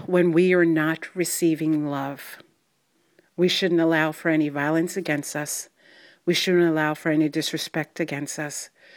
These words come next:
We have to stand tall. And we have to work towards healing ourselves with our gods. We have to treat ourselves as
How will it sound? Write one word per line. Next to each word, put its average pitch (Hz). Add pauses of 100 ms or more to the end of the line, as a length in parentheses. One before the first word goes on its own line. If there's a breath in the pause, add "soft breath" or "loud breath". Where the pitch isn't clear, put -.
(140)
We 175
have 165
to 196
stand 160
tall. 147 (1160 soft breath)
And 180
we 180
have 175
to 214
work 160
towards 156 (100)
healing 185
ourselves 143 (160)
with 165
our 143
gods. 131 (920 loud breath)
We 180
have 165
to 180
treat - (160)
ourselves 175 (320)
as 175